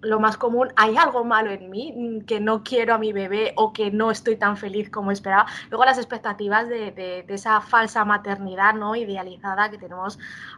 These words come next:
a, a nivel social. Eh, bueno, Susana, y, eh, la depresión posparto como tal, ¿cuándo empieza? ¿Cómo se da? ¿Cuáles son los síntomas? Cuéntanos un poquito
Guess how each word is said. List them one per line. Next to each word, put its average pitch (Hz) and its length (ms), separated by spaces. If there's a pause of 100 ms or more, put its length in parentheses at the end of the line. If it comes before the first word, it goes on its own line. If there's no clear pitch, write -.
(100)
a, 190 520
a 202 100
nivel 196 260
social. 185 420 (680)
Eh, 240 680 (500)
bueno, 240 320
Susana, 226 480
y, 233 320 (100)
eh, 214 460
la 220 160
depresión 220 420
posparto 269 460
como 214 280
tal, 262 300 (480)
¿cuándo 262 320
empieza? 233 920
¿Cómo 254 280
se 190 160
da? 202 340
¿Cuáles 220 300
son 214 120
los 180 200
síntomas? 220 720
Cuéntanos 226 380
un 247 80
poquito 190 880